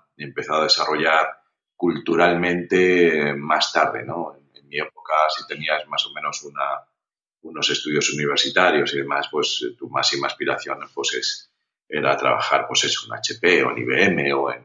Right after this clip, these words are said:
o en Arthur Andersen o en aquellas grandes empresas que además nos, nos proponían no solo unos salarios interesantes,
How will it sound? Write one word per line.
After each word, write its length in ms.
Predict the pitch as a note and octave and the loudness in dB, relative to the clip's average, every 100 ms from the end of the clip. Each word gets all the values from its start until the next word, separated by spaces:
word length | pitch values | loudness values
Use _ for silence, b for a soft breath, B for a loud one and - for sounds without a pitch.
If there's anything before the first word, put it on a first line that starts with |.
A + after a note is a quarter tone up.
| _ | _
o 160 | A#1 | -18
en 60 | A#1+ | -2
Arthur 360 | C#2+ D2+ - D#2+ | 0 0 2 4
Andersen 580 | G#2+ C#2+ C#2 - C2+ C2 | 4 2 2 0 -2 -6
o 40 | |
en 140 | B1+ | -6
aquellas 280 | C2 C#2+ C#2+ | -4 -2 0
grandes 320 | C#2+ - - | -2 -4 -14
empresas 440 | - - D2+ D2 - b b _ | -14 -8 -6 -6 -10 b b _
que 100 | - | 0
además 420 | D#2 C#2 C#2+ D2 D2 | 2 2 2 0 -2
nos, 360 | D2 C2+ - - | -2 -2 -4 -8
nos 260 | D2 C2+ - | -6 -6 -4
proponían 720 | C#2+ D2 D2+ D#2 D2+ D2+ - _ _ _ _ _ _ _ _ | -4 -2 -2 0 0 0 -8 _ _ _ _ _ _ _ _
no 160 | F2 E2+ | -10 -2
solo 320 | - E2+ D#2+ | 0 4 2
unos 300 | D#2 D#2 D2 | 2 2 2
salarios 380 | D#2 D2+ D2 D2 | 4 4 2 0
interesantes, 840 | D2 C#2+ C#2 D2 C2+ C#2+ - - | -2 0 0 0 -2 0 0 -4